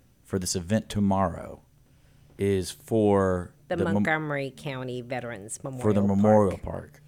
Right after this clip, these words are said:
Speaker 1: Okay. 'Cause that would confuse the heck out of me if I wasn't paying attention.
Speaker 2: <laughs>
Speaker 1: And
Speaker 2: Same
Speaker 1: I'm
Speaker 2: parking lot.
Speaker 1: Well, that's what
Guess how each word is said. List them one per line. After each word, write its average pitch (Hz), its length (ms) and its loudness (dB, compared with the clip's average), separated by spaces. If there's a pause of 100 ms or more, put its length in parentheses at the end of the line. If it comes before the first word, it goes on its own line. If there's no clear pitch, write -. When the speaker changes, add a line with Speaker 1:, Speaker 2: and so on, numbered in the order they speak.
Speaker 1:
Okay. 90 320 -10 (640)
'Cause 107 120 -2
that 139 80 10
would 151 120 10
confuse 107 360 -2
the 95 80 0
heck 92 240 -2
out 90 100 0
of 90 60 -4
me 92 80 -2
if 85 100 -6
I 90 60 -2
wasn't 87 280 -4
paying 92 180 -2
attention. 107 520 -2 (240)
Speaker 2:
<laughs> 190 180 -12
Speaker 1:
And 202 140 2
Speaker 2:
Same 254 140 6
Speaker 1:
I'm 320 60 0
Speaker 2:
parking 247 320 0
lot. 165 200 -10 (300)
Speaker 1:
Well, 151 100 8
that's 165 100 6
what 147 120 0